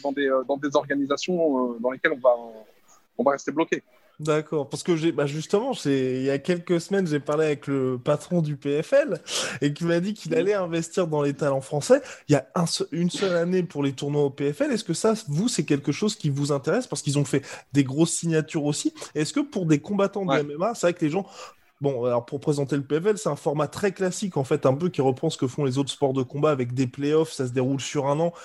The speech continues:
Speaker 2: et puis après une saison régulière, bah, il y a un mini tournoi. Vous, est-ce que c'est quelque chose qui vous intéresse, en tout cas du point de vue,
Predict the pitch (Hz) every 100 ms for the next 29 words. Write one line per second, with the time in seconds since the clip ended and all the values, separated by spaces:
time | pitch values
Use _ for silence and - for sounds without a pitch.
0 | - 139 127 156 143 131 - 160 147 139
1 | 135 139 139 143 156 156 135 131 131 131
2 | 139 135 123 135 180 240 - - 143 180
3 | 269 - 214 - 143 143 254 - 151 139
4 | 147 147 170 226 175 - 202 156 151 -
5 | 190 196 185 226